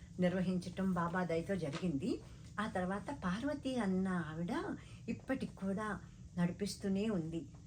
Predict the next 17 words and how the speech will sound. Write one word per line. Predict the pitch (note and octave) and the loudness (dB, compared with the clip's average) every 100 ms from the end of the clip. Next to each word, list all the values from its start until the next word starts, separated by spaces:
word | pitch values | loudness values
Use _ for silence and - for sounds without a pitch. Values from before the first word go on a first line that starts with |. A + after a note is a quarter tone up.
| - - | -8 2
నేను | F3 F#3+ G3+ | 4 4 2
అసలు | F#3+ G3 | 0 2
ఏనాడో | G3 F#3 F#3+ G3+ G#3 A#3 | 2 4 2 2 4 4
అయింది | A3+ F#3+ F#3+ F#3+ | 4 4 2 4
మానేసి, | F3 D#3 F3 A3+ - B3 D4+ | 2 4 4 4 2 0 4
మేము | F#3+ F3 | 4 2
ఇక్కడ | F3+ F#3 | 0 -2
సెటిల్ | F3+ E3+ | -2 0
అయిపోయిన | F#3 F#3 F3+ F3 | -2 0 0 2
మూలాని. | E3 E3 D3+ E3+ E4+ A4 - - - - - F#3 | 2 0 -2 0 0 -2 -10 -16 -16 -16 -4 2
నేను | F#3 F#3+ F#3 | 2 4 2
వెళ్ళింది | F3 F3 F3+ F#3 F3+ F#3+ G#3 F#3+ E3+ - - - F3 | 2 2 2 4 2 2 2 0 -4 -10 -16 -8 -4
ఇంచుమించు | F3 F3+ F#3 F#3 | -2 2 2 2
ఓ | F#3+ | 0
పదేళ్ళు | F3+ F3 D#3+ E3+ F#3+ | 0 -2 2 2 2
అయిపోయిందేమో | F3 F3 F#3 F3+ E3+ E3 D#3 | 0 0 2 2 2 0 -2
మానేసి. | D#3 D#3 D#3+ F#3 - G3+ D#4+ | -4 -4 -2 -2 -2 -2 -2